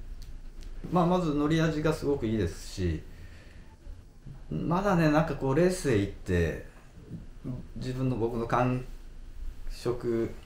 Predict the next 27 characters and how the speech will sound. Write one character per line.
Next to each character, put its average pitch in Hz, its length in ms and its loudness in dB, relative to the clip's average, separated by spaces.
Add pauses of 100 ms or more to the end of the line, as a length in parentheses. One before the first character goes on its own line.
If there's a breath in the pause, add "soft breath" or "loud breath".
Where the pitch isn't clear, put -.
(220)
ほ 143 140 4
ど 139 220 10
走 - 300 0
っ - 20 -
て、 98 80 0
ま 92 140 6
だ - 300 0
走 - 220 -2
っ - 40 -8
て 82 100 2
な 80 100 2
い 80 40 2
っ 80 60 -6
て 73 80 -4
い - 40 -4
う - 20 -6
感 78 140 -2
じ 76 60 -4
な 73 100 -4
ん 71 120 -6
で、 78 280 -4 (1700 loud breath)
う - 20 -4
ー - 20 -2
ん、 95 1200 0
ま 127 80 0
あ、 147 40 -2
勝 170 180 -2